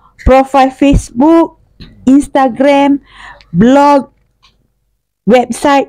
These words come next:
dan sebagainya. Keperluan property U R L ialah U R L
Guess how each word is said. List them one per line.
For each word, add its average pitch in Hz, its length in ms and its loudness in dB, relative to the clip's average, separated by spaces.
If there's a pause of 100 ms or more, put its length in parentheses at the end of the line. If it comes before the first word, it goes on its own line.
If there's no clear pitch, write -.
dan 254 320 0
sebagainya. 185 880 -2 (1120)
Keperluan 302 800 2 (640)
property 277 640 0
U 254 80 4
R 240 240 0
L 330 320 0
ialah 233 480 0 (640)
U 262 160 2
R 277 320 0
L 381 160 2